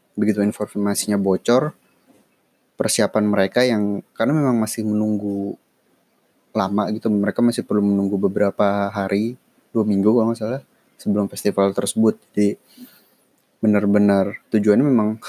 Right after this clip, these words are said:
seratus persen surprise attack waktu lagi festivalnya gitu. Dan,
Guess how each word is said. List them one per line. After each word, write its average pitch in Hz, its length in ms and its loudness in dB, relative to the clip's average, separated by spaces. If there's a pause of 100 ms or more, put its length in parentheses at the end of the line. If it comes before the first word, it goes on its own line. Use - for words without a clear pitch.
seratus 107 320 -2
persen 113 400 -2
surprise 104 400 -4
attack 120 320 -4
waktu - 160 -6
lagi 101 240 2
festivalnya 101 720 -2
gitu. 92 320 -10 (720)
Dan, 98 640 0